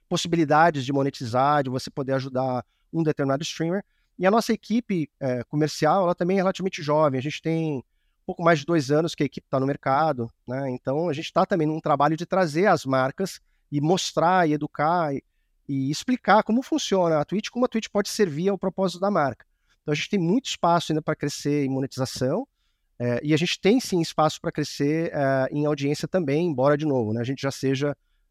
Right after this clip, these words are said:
líder absoluto aí na, na, nesse tipo de serviço. Ah, claro que falando, assim, no aspecto global, né, durante a pandemia, é claro que houve um, um, um crescimento explosivo, as pessoas estavam dentro de casa,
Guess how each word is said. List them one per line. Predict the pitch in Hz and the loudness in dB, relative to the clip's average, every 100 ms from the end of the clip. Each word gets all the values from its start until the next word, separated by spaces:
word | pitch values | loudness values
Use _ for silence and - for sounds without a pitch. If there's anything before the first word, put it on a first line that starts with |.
| _ - | _ -6
líder | 127 131 | -2 0
absoluto | 139 - 156 131 135 143 | -2 -2 -2 0 0 2
aí | 131 131 | 2 2
na, | 135 131 131 127 | 2 0 0 -2
na, | 123 120 | -2 -4
nesse | 131 127 - | -4 -4 -8
tipo | - - | -14 -10
de | 120 127 123 | -4 -2 0
serviço. | - 170 117 107 - - _ _ _ _ _ - | 0 -2 -2 -6 -6 -10 _ _ _ _ _ -4
Ah, | 127 120 120 117 113 - _ _ - | -2 0 -2 -4 -8 -14 _ _ 2
claro | 190 165 | 4 4
que | - | 2
falando, | - 160 170 185 170 151 _ - | 2 4 4 2 0 -2 _ -10
assim, | 139 123 139 123 | -6 -4 -4 -4
no | 135 139 | -4 -4
aspecto | - 147 147 | -4 -6 -4
global, | 143 123 127 170 151 | -4 0 2 4 2
né, | 139 110 | 0 -2
durante | 131 147 - | -2 -2 -2
a | - _ - | -6 _ -2
pandemia, | 131 120 131 160 131 - _ _ _ _ _ _ - | 0 0 0 0 0 -4 _ _ _ _ _ _ -6
é | 117 107 | -2 -2
claro | - 135 127 | 2 0 2
que | |
houve | 139 123 | -2 0
um, | 131 | 0
um, | 135 151 127 117 123 113 | 0 -2 -2 -2 -4 -6
um | |
crescimento | - 131 147 | -6 -4 -4
explosivo, | - 180 165 208 139 | -2 -2 0 0 -2
as | |
pessoas | - 127 135 | -4 -4 -4
estavam | - 131 131 | -2 -2 0
dentro | 131 | -4
de | - | -2
casa, | 151 165 160 131 | 0 2 2 -2